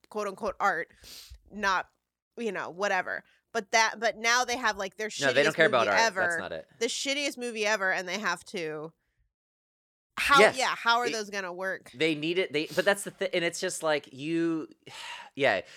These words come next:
Speaker 2: So you've, you've, you've, you've, per-, you're purposely making your, your sandbox smaller. Your, your, your, your possibility for success is, you know, is, is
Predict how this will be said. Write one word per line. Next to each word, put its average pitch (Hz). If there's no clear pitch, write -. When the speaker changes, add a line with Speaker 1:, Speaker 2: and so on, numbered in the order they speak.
Speaker 2:
So -
you've, 170
you've, 165
you've, 160
you've, 151
per-, 185
you're 139
purposely 196
making 139
your, 120
your 117
sandbox 113
smaller. 95
Your, 117
your, 113
your, 107
your 127
possibility 147
for 117
success -
is, 120
you 127
know, 107
is, 117
is 113